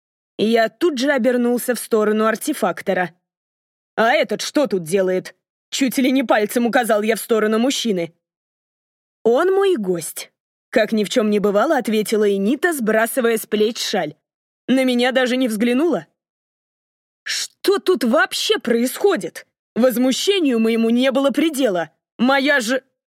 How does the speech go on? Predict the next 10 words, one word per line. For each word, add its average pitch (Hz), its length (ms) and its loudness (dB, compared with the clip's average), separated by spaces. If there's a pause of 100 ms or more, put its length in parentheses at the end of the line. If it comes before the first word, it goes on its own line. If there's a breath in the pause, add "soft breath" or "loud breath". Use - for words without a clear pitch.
(120)
<clears throat> - 840 -2
невеста 262 800 0 (260)
приютила 277 640 0
у 277 80 2
себя 240 300 0
дома 269 260 0
чуть 254 240 -2
ли 247 140 0
не 254 120 2
преступника. 196 840 -2